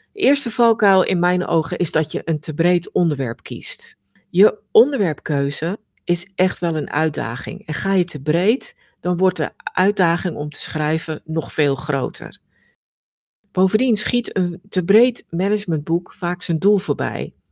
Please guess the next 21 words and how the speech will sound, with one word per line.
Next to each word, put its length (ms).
Het 140
wordt 180
al 100
snel 360
een 120
naslagwerk. 920
En 160
het 100
is 200
natuurlijk 320
de 60
vraag 300
of 120
je 100
lezer 400
daar 260
wel 140
op 120
zit 180
te 100
wachten. 520